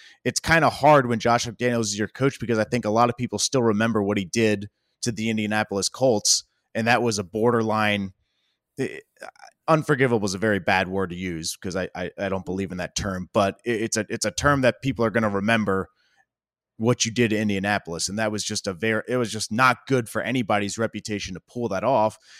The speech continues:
And, you know, there's a good story in this with that Matt Eberflus was hired by Josh McDaniels in Indianapolis, and him and Frank Reich stuck together, even though Eberflus didn't, you know, initially go to Indianapolis to work for him,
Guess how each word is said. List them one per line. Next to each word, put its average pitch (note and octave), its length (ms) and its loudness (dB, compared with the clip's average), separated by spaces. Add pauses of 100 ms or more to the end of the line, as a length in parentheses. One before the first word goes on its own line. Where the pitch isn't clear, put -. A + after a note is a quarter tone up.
(160)
And, C#3 320 4 (300)
you A#2+ 100 2
know, F3+ 100 8
there's F3+ 220 6
a E3+ 60 2
good F3 180 2
story F3+ 300 2
in F3+ 80 0
this F#3 240 0
with E3+ 160 -4
that D3+ 240 4
Matt C#3+ 260 2
Eberflus D3+ 680 0
was B2+ 320 0 (120)
hired E3+ 400 4
by C3+ 160 6
Josh B2 320 2
McDaniels A#2+ 560 -2
in A#2 80 0
Indianapolis, A#2 920 0
and A2+ 380 0 (580)
him D3+ 200 -2
and C#3 120 -2
Frank C#3 300 0
Reich C#3+ 240 4
stuck - 320 0
together, C3+ 420 2
even A#2 300 -2
though A#2 380 2
Eberflus B2 520 -2
didn't, A#2+ 220 2
you A2+ 100 2
know, G#2+ 140 4
initially A2 640 2
go A2+ 200 4
to G#2+ 100 2
Indianapolis A2 640 0
to F#2 100 -6
work G#2 300 -2
for A2 140 -2
him, G2+ 360 -4